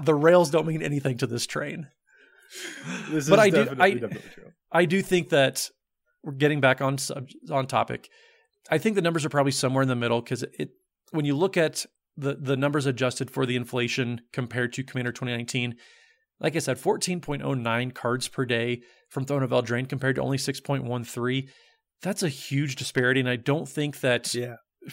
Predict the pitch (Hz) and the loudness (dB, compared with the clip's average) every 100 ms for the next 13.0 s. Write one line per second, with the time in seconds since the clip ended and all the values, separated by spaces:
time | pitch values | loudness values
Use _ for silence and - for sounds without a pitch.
0 | - - 143 - 131 110 113 127 139 135 | -8 2 2 2 0 4 6 4 -2 -8
1 | - 131 123 127 123 - 127 120 120 131 | -10 -6 -2 -2 -2 -4 -4 -4 -4 -4
2 | 120 113 107 143 127 123 120 131 120 - | -2 -2 -4 -12 -2 2 2 2 -2 -2
3 | 113 110 104 - 107 123 113 113 113 113 | -2 -2 -4 -8 -6 -4 -2 -2 -2 -2
4 | 113 120 - 123 113 - - - - _ | -4 -2 -2 0 -2 -4 -18 -20 -20 _
5 | _ _ _ _ _ _ _ - 160 - | _ _ _ _ _ _ _ -2 -2 2
6 | 143 165 151 - 151 160 156 156 147 127 | 4 4 2 2 2 4 4 4 2 0
7 | - 156 - 139 143 131 120 - 135 120 | -2 -4 -2 -2 2 2 0 0 -2 -2
8 | 107 123 127 - 113 110 120 120 117 113 | -2 -2 0 -2 -4 -2 0 0 -4 0
9 | 131 127 - 165 - 160 - - _ _ | 2 2 2 -2 -8 -14 -16 -20 _ _
10 | _ _ - - - 160 143 151 - 151 | _ _ -20 -20 -2 2 4 4 2 2
11 | 156 175 180 175 160 143 185 202 185 180 | 2 2 2 -2 -6 -4 -4 -2 -2 -2
12 | 165 165 - 156 135 127 - 131 139 151 | -4 -6 -2 -2 0 -2 2 4 4 4